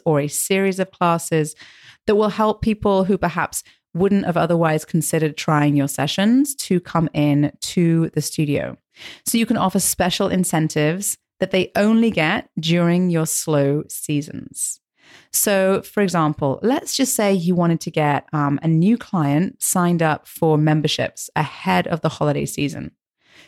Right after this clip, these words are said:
You might offer a discount that's only sp-, a special, special discount that's only available during the months of, say, November, right? And you could even sweeten the deal by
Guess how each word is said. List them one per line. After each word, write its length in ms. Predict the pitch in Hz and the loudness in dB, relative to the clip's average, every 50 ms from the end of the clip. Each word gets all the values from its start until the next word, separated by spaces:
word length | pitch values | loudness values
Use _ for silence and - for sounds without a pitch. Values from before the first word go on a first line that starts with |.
| _ - | _ 0
You 140 | 202 208 | 2 4
might 240 | 208 214 214 226 - - | 4 4 2 0 0 0
offer 300 | 196 190 170 - - 180 | -2 -2 -2 0 -2 -2
a 60 | 165 | 0
discount 540 | 156 170 165 - - - 147 139 131 - - | 0 0 -2 -2 -2 -2 -2 0 -2 -2 -2
that's 200 | 180 165 - - _ - | -4 -4 -4 -6 _ 0
only 280 | 220 226 226 226 233 220 | 2 4 4 4 2 0
sp-, 240 | - - _ - _ - | -2 -8 _ -20 _ -10
a 60 | 180 | -6
special, 520 | - - - - 226 208 208 - - - _ _ _ _ _ | -4 -4 -2 -2 -2 -2 -2 -4 -10 -14 _ _ _ _ _
special 380 | - - - 220 - - - 220 | -10 -4 -2 -2 0 0 0 0
discount 320 | 196 180 - - 160 151 | -2 -4 -2 -2 -2 -2
that's 120 | 156 151 - | -2 -4 -4
only 280 | - 196 208 214 208 | 0 0 2 2 2
available 580 | 202 180 180 165 165 160 147 151 151 147 143 - _ _ _ _ _ _ _ - | 2 0 0 0 0 0 0 0 -2 -2 -2 -6 _ _ _ _ _ _ _ -2
during 300 | 170 175 180 190 202 202 | 0 2 2 4 4 2
the 60 | 190 | 2
months 400 | 180 175 170 160 - - - - - | 2 0 0 -2 -4 -8 -12 -4 0
of, 320 | 170 160 170 170 165 - | 2 2 2 0 -2 -6
say, 140 | - - 202 | -4 -2 0
November, 560 | 202 202 190 196 196 220 226 185 143 - - - - _ _ _ _ _ _ _ _ _ | 0 0 0 0 0 0 0 0 -2 -4 -6 -12 -18 _ _ _ _ _ _ _ _ _
right? 360 | 165 156 151 156 175 196 196 - - - - - - _ _ | -4 -2 0 0 0 -2 -2 -6 -14 -20 -20 -20 -20 _ _
And 380 | - 196 190 190 190 190 202 - | -2 0 2 2 2 2 0 0
you 120 | - 214 196 | -2 -2 -2
could 120 | - - | 0 -4
even 460 | - - 220 226 226 208 214 208 202 | -2 0 0 0 2 2 0 0 0
sweeten 460 | 196 - - - - 226 220 214 208 208 | -2 -4 -4 -2 -2 0 2 2 2 2
the 60 | 202 | 2
deal 360 | 190 - 202 202 196 196 196 | 0 0 0 2 2 2 0
by 400 | 196 180 165 160 156 156 160 160 | 0 0 0 0 0 -2 -2 -6